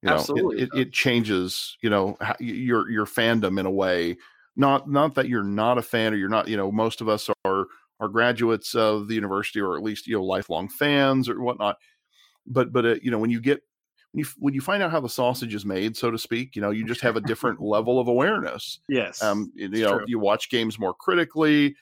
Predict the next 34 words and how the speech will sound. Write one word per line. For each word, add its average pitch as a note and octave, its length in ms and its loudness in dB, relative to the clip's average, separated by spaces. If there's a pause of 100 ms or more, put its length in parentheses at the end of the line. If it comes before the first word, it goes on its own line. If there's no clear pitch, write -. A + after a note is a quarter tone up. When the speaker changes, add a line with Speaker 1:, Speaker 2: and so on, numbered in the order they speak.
(220)
Speaker 1:
Maybe A#2+ 220 2
you A2+ 120 0
have, G#2+ 520 0
you A2 140 -8
know, G2+ 200 0
a F#2+ 60 -2
little G#2+ 180 -4
bit G#2 140 -2
more G2+ 440 0 (600)
objectivity D#3+ 1080 0
than C3+ 480 0
you C3 140 2
would C3 560 -2
if A#2+ 280 -4 (120)
you A2+ 160 -4
were A2 100 -4
just, A2+ 320 -6
you A#2 100 -8
know, G#2+ 280 -4 (120)
happily G#2 500 -2
watching G2 480 -2
the G2+ 60 -6
game G2+ 240 -2
on G2 300 -2 (480)
Saturday G#2+ 480 2
while G2 240 2
drinking G#2 380 -4
a, G2 260 -2
a G#2+ 100 -4
foamy G#2+ 320 -2
pop. F#2+ 360 -4
You A#2 120 -6
know, F#2+ 220 -6
that's, B2 380 -4